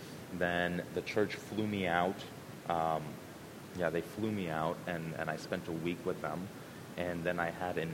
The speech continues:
in-person interview with the financial firm. And while the church was kind of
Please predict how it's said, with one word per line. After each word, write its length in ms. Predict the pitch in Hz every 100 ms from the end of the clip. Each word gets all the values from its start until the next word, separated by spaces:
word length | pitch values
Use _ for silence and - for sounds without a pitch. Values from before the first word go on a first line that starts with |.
| 82
in-person 520 | 107 - 95 - 80
interview 440 | 80 80 76 82
with 460 | 85 80 80 76 -
the 80 | -
financial 480 | - 113 139 - -
firm. 160 | - - - - - - - - - - 92
And 120 | 95
while 160 | 90
the 120 | 87 85
church 580 | - 151 147 101 - -
was 380 | 98 95 90 - - - - - - - - - -
kind 120 | 110
of 120 | 92